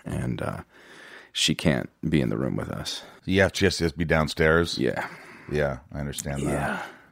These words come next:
Speaker 2: Rob's gonna take a few photos, so don't be distracted.
Speaker 1: Hey, Rob.
Speaker 2: You know, there was one actor here who was a little distracted with, uh,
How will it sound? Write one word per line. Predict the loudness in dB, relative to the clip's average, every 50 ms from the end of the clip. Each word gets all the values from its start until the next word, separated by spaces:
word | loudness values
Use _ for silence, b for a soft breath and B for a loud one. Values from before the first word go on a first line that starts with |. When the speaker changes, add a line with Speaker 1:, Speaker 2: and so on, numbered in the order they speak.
| B B B B B 4
Speaker 2:
Rob's | 6 6 6 6
gonna | 4 2
take | 2 2 0 -2
a |
few | -2 -4 -4 -2
photos, | 2 4 6 6 6 6 4 2
so | 2 0
don't | 0 0 0
be | -2
distracted. | -2 -2 -2 -2 0 2 2
Speaker 1:
Hey, | 2
Rob. | 2 2 0 0 0 -2 -2 -4 -8 -4
Speaker 2:
You | 0
know, | 2 2
there | 4 2
was | 2 0 0
one | 0 2 2 2 2
actor | 2 0 0 0 -2 -2
here | 0 0 0
who | 0
was | 0 -2
a | -2
little | -2 -2 -2 -2
distracted | -4 -6 -6 -2 2 4 4 6 4 2 0 -4 -6 -6
with, | -6 -6 -2 -2
uh, | -2 -2 -2